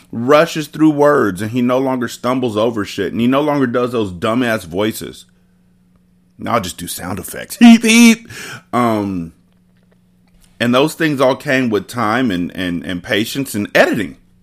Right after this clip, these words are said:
Lots of editing. Um, but also just an awareness of what worked and what didn't work, and what needed time and what didn't need time. And what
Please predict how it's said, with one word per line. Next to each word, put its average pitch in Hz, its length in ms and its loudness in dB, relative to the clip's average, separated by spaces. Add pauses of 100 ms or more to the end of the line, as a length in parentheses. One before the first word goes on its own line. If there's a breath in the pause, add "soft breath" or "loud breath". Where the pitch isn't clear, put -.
(800)
Lots 135 480 2
of 135 200 -2
editing. 123 520 -2 (1000 loud breath)
Um, 120 600 0 (140)
but 123 340 -2
also 131 340 2
just 120 280 -4
an 101 40 -2
awareness 101 540 2
of 90 100 -4
what 95 220 0
worked 92 320 -2
and 92 100 -6
what 87 220 -6
didn't 87 320 -4
work, 85 320 -8 (320)
and 90 260 -8
what 98 300 -2
needed 104 580 -4
time 98 440 -6
and 95 120 -8
what 90 280 -8
didn't 87 360 -8
need 80 260 -14
time. 78 360 -12
And 90 260 -10
what 98 260 -4